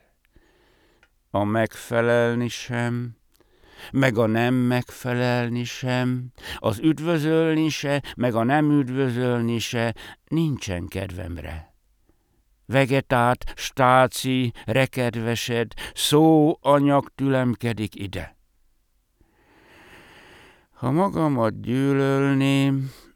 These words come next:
általam lennék kiválasztva, elnyomva, és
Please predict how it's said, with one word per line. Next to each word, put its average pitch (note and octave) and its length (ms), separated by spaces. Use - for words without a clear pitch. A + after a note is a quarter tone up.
általam G2+ 800
lennék G2+ 800
kiválasztva, A2 1500
elnyomva, A2 1300
és G#2+ 680